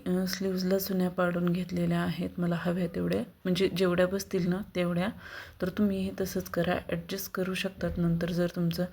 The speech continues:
मेन फॅब्रिक जर, अ, उरत असेल ना, तर दोन चार, दोन चार चुन्या देखील तुम्ही वाढवू शकतात आणि ते छान वाटतं जास्त. त्यानंतर मी हे अस्तर कट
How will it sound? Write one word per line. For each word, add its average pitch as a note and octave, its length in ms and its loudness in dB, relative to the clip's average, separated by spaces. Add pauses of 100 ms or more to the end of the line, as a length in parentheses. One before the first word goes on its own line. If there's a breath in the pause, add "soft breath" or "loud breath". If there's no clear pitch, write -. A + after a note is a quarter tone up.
(340 loud breath)
मेन F3+ 220 4
फॅब्रिक E3+ 440 0
जर, E3+ 380 4
अ, - 20 0 (220)
उरत F3 320 2
असेल F3 280 0
ना, E3 180 2 (100)
तर E3 140 2 (680 loud breath)
दोन F#3+ 280 4
चार, F#3 200 4
दोन F3+ 240 4
चार F3 180 0
चुन्या F3 300 2
देखील F3+ 360 0
तुम्ही A3 180 2
वाढवू F3+ 320 2
शकतात E3+ 440 -4
आणि F3 220 -2
ते F#3+ 60 -2
छान G#3+ 280 -2
वाटतं E3+ 320 -2
जास्त. E3+ 360 0 (420 loud breath)
त्यानंतर G#3+ 400 4
मी F#3 240 6
हे F#3 40 2 (100)
अस्तर F3+ 320 0
कट F#3+ 180 2